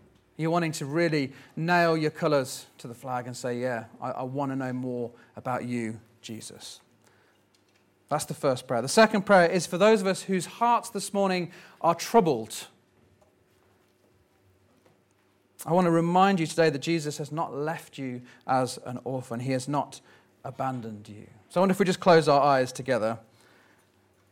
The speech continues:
If, as I'm praying, any of the words that I say, um, resonate with you, uh, that, that you agree with them in your heart, maybe you just pray those words for yourself in your own mind and your own, um, heart this morning.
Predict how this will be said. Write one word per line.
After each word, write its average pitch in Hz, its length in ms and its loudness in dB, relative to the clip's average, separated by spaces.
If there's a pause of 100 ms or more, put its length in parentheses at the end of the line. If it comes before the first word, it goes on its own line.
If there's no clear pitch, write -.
(120)
If, 202 220 6
as 202 160 8
I'm 196 140 6
praying, 202 340 8
any 185 120 6
of 170 60 2
the 165 80 2
words 165 560 8
that 143 140 2
I 143 260 2
say, 139 800 0 (400)
um, 139 440 -2 (120)
resonate 185 540 6
with 127 180 -6
you, 98 380 -8
uh, 120 200 -6 (180)
that, 139 140 -6
that 143 120 -4
you 156 200 0
agree 180 320 6
with 185 140 4
them 156 140 4
in 147 80 -2
your 139 120 -2
heart, 151 280 4
maybe 165 200 2
you 165 200 0
just 156 220 -6
pray 175 280 4
those 151 280 2
words 147 380 0
for - 200 -8
yourself 131 600 -4
in 127 80 -8
your 127 240 -6
own 123 160 -8
mind 113 460 -8
and 110 140 -10
your 107 280 -8
own, 101 220 -12 (520)
um, 92 160 -12
heart 95 360 -10
this - 200 -16
morning. 78 240 -18